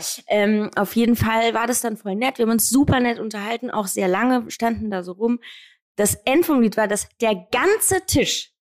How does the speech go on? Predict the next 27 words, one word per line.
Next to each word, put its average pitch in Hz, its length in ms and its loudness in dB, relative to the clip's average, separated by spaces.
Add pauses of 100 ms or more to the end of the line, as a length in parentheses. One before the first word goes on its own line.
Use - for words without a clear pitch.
(320)
uns 294 280 2
die 302 160 0
ganze 330 320 0
Zeit 302 240 0
beobachtet 202 580 -2
hat 208 160 -4 (600)
und 277 220 2
immer 311 220 4
so 247 120 2
die 202 140 -2
Köpfe 302 300 -4
so 208 100 0
ineinander 208 440 0
gesteckt - 220 -6
und, 220 140 -14
„Oh, - 40 -8 (180)
was, - 120 -6
was - 160 -14
machen - 220 -14
die - 80 -20
denn?“ - 180 -18 (100)
Und - 80 -12
so, 247 100 2
das - 220 -2
war 277 140 2
so 370 460 2
peinlich. 359 680 0